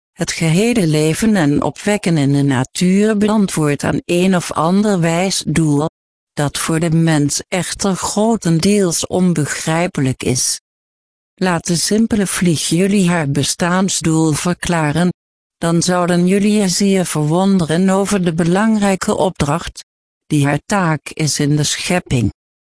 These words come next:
Haar werkzaamheid bestaat uit het voortdurend verbeteren van de lucht en uit een zekere reiniging van voor de mensen in meer of mindere mate schadelijke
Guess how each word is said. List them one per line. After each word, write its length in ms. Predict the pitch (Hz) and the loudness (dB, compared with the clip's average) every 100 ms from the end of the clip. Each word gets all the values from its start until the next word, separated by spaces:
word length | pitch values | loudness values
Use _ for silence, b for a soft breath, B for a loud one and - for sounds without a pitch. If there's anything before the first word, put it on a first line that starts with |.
| _ _ _ _ | _ _ _ _
Haar 180 | 156 | -4
werkzaamheid 1080 | 139 160 185 - - 196 180 139 139 143 - - | 0 2 0 -2 0 2 4 2 2 0 -4 -4
bestaat 540 | 135 - - 185 170 | -4 -4 -2 -2 0
uit 100 | 139 | -2
het 160 | 143 - | -2 -2
voortdurend 800 | 160 147 160 175 165 160 156 - | -2 0 2 2 2 2 0 0
verbeteren 840 | 180 160 156 226 226 - 233 202 | -2 0 2 0 0 -2 0 0
van 260 | - 180 165 | 0 0 2
de 120 | 139 | 2
lucht 520 | 131 151 185 - - | 2 0 -2 -8 -4
en 200 | 156 156 | 0 2
uit 220 | 139 135 | 2 0
een 180 | 147 151 | 0 0
zekere 580 | - 170 151 147 170 175 | 0 0 0 -2 -4 -4
reiniging 840 | 175 202 202 190 202 190 233 247 - | 0 0 2 2 2 0 2 2 0
van 240 | 190 175 | -2 -2
voor 300 | - 156 151 | -2 0 0
de 100 | 160 | 2
mensen 640 | 170 214 214 - 208 196 | 2 2 2 0 0 2
in 300 | 170 160 151 | 2 2 2
meer 320 | 160 185 175 | 2 2 2
of 160 | 160 - | 0 0
mindere 600 | 156 180 226 233 214 170 | 2 2 2 2 2 2
mate 480 | 160 160 151 147 180 | 2 4 2 0 -2
schadelijke 800 | - - 160 147 156 156 147 | -4 -2 -2 0 0 -2 -2